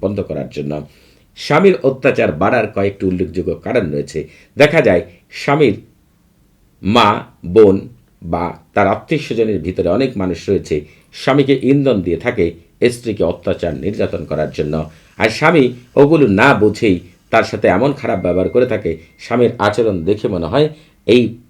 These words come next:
পৃথিবীতে স্ত্রী তার একমাত্র শত্রু। আর স্ত্রীর ক্ষেত্রে অত্যাচার করার দুটি কারণ রয়েছে।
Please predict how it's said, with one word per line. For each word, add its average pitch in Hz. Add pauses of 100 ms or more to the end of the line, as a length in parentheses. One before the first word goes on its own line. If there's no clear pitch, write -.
পৃথিবীতে 131 (500)
স্ত্রী 123
তার -
একমাত্র 101
শত্রু। - (260)
আর 135
স্ত্রীর 190
ক্ষেত্রে 85 (380)
অত্যাচার 135
করার 98
দুটি 110
কারণ 87
রয়েছে। 78